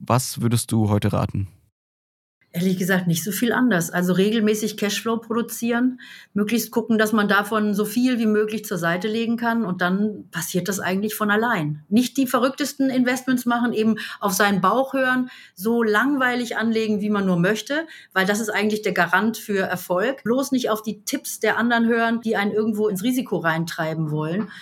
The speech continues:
Speaker 2: und dann einfach loslegen, ja, und nicht warten. Das ist das Allerwichtigste. Also nicht, nicht, nicht mit fünfundzwanzig sagen, „Jetzt habe ich aber gerade kein Geld“, weil das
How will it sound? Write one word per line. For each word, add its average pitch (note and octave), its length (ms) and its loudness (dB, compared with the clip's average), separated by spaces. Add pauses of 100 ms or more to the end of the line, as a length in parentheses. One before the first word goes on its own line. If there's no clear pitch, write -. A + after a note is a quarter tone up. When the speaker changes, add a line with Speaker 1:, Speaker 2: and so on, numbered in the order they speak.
(260)
Speaker 2:
und A3 220 0
dann A3 180 2
einfach A#3+ 300 0
loslegen, F#3 580 -2
ja, F#3 160 0
und F#3+ 160 0
nicht A#3+ 240 2
warten. G3 540 0
Das F#3 160 -4
ist F#3+ 100 -6
das G3+ 140 -4
Allerwichtigste. G3 580 -2
Also F#3+ 220 -2
nicht, A3+ 120 0
nicht, A#3 140 0
nicht C#4 300 0
mit C4 100 0
fünfundzwanzig A#3+ 560 0
sagen, G#3 180 0
„Jetzt B3 360 0
habe B3 120 2
ich A#3 120 0
aber F3 160 0
gerade E3 240 -2
kein E3 240 -2
Geld“, E3 340 -2
weil F#3 100 0
das - 180 0